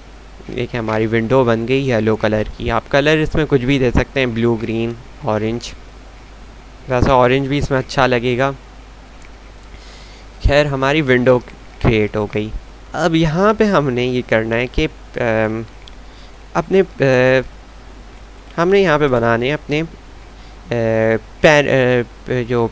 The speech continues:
पैडल्स होते हैं, यानी पिंग पोंग गेम में जिससे यहाँ बॉल टकराएगी, कोलाइड करेगी और बॉल इधर उधर जाएगी, तो हम लोग सबसे पहले पैडल बना लेते हैं।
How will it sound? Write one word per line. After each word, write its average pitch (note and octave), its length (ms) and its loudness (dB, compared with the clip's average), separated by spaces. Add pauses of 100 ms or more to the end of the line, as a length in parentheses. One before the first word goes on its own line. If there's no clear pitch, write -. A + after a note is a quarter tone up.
पैडल्स B2+ 460 4
होते B2+ 280 2
हैं, A#2+ 80 -2
यानी A#2 200 -2
पिंग A#2 260 -2
पोंग A#2 260 2
गेम A2 200 -2
में A2+ 180 -2
जिससे A#2+ 380 -4
यहाँ A2+ 140 0
बॉल A#2 360 4
टकराएगी, A#2 560 2
कोलाइड A2+ 580 2
करेगी A2+ 480 0
और A#2 220 6 (160)
बॉल A#2 240 4
इधर A#2 240 4
उधर A2+ 240 2
जाएगी, A2 360 -2
तो E3+ 100 -2
हम D3 100 -2
लोग C#3+ 100 0
सबसे B2+ 220 2
पहले C#3+ 200 2
पैडल A2 340 0
बना A2 220 -2
लेते A2 240 -2
हैं। A2 140 -4